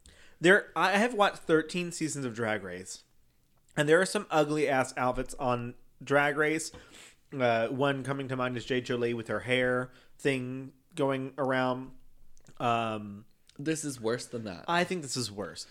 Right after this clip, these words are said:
Speaker 2: This
Speaker 1: You
Speaker 2: is
Speaker 1: literally
Speaker 2: ugly. It's
Speaker 1: wore
Speaker 2: lazy.
Speaker 1: a green suit and then put a blow up thing around you.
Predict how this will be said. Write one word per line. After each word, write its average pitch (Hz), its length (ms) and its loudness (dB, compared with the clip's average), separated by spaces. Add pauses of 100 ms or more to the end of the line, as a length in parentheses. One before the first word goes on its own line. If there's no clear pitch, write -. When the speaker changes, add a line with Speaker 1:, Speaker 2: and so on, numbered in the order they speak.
(120)
Speaker 2:
This 143 120 0
Speaker 1:
You 214 180 4
Speaker 2:
is 233 40 0
Speaker 1:
literally 214 360 8
Speaker 2:
ugly. 180 160 2
It's 175 80 8
Speaker 1:
wore 156 360 8
Speaker 2:
lazy. 110 640 0
Speaker 1:
a 165 120 8
green 160 580 0
suit 135 460 2
and 151 180 4
then 143 220 -2 (120)
put 180 120 6
a 165 80 6
blow 139 400 6
up 170 160 8
thing 139 160 2
around 123 440 2
you. 90 140 -8